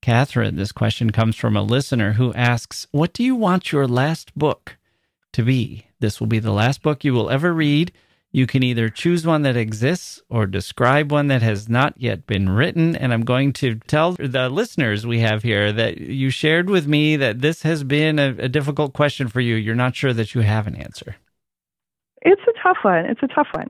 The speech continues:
Speaker 2: 'cause, you know, the temptation is that I would like, you know, to have my last book be a favorite book.
Speaker 1: Mm,
Speaker 2: You know,
Speaker 1: mm-hmm.
Speaker 2: that I would
Speaker 1: Yep.
Speaker 2: like to have my last book be The Age of Innocence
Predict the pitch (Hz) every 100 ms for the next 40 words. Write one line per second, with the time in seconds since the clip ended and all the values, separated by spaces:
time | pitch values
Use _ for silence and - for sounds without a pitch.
0 | - 226 220 240 226 226 - 247 - 247
1 | 294 247 226 - 190 190 180 190 - 180
2 | 185 180 180 180 196 - _ _ _ -
3 | 180 180 - - 180 170 170 180 175 170
4 | 165 165 165 170 - - 175 - - -
5 | - 190 185 156 - 180 170 165 156 -
6 | - - - 170 - 123 127 101 95 170
7 | 110 127 127 165 - 165 160 165 160 -
8 | - 175 180 170 165 160 165 170 - 170
9 | 170 - 170 175 160 - - - - -
10 | 190 151 170 151 147 - -